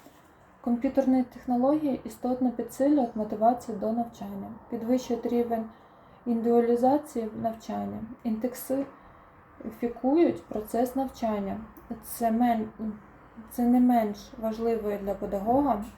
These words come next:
є використання комунікальних технологій. Саме через комунікацію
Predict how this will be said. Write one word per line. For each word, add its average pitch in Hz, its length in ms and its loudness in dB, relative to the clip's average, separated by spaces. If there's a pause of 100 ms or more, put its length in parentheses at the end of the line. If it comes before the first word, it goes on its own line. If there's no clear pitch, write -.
(360)
є 208 220 0
використання 214 800 0
комунікальних 220 760 0 (320)
технологій. 208 680 -2
Саме 240 340 2
через 220 340 -6
комунікацію 220 840 -2